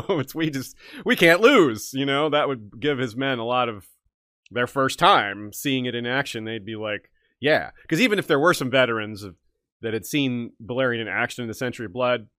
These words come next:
the vast majority of them would not have. That would be, you know, these would be new, new recruits or, yeah, he wasn't shipping lots of men over to Essos during that, as far as we know.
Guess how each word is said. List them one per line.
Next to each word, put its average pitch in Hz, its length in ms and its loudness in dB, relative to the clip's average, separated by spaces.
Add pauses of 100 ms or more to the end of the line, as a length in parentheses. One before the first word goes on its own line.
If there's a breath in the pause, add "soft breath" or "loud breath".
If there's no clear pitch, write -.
the 135 140 -8
vast 131 300 6
majority 110 420 -4
of 98 80 -8
them 95 140 -10
would 95 140 -14
not 85 260 -10
have. 78 300 -14 (760)
That 92 200 -14
would 85 140 -18
be, 80 480 -16
you 92 100 -18
know, 85 120 -16
these 92 160 -16
would 95 100 -14
be 69 40 -20 (120)
new, 104 300 -10 (120)
new 120 160 -6
recruits 117 600 -6
or, 90 220 -8 (720)
yeah, 117 120 -6
he 131 80 -4
wasn't 120 280 -4
shipping 110 280 -4
lots 98 240 -8
of 98 60 -12
men 101 180 -8
over 82 200 -12
to 80 60 -12
Essos 87 360 -14
during 82 220 -14
that, 80 220 -16
as 92 100 -20
far 85 160 -12
as 78 80 -16
we 95 100 -14
know. 73 160 -18